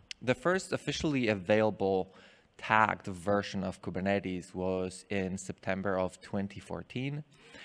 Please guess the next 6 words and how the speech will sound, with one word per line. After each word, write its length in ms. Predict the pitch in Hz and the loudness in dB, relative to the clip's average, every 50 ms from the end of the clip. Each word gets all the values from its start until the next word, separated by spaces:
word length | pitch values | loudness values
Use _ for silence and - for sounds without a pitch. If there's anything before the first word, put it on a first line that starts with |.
| - - - | -20 -2 4
That 180 | - 107 117 | 6 8 8
was 160 | 113 110 98 92 | 8 4 2 0
version 580 | 95 110 110 110 - - - 107 107 101 95 | 0 2 2 2 0 0 -2 0 0 0 -2
zero 360 | 90 87 101 117 123 123 117 | -2 -2 -2 0 2 2 2
point 500 | 113 117 - - 120 113 110 110 104 - | 2 0 -4 -4 -2 -2 0 0 -2 -4
two, 400 | - - - 113 101 92 92 98 | -6 -2 0 0 0 0 -2 -4